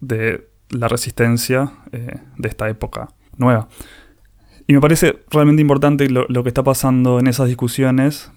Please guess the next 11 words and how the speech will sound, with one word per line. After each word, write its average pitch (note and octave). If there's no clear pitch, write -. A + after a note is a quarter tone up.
porque A#2+
creo C#3
que C#3+
está C#3
apareciendo C3
con B2
más B2
fuerza B2
un A#2+
espacio B2+
político C3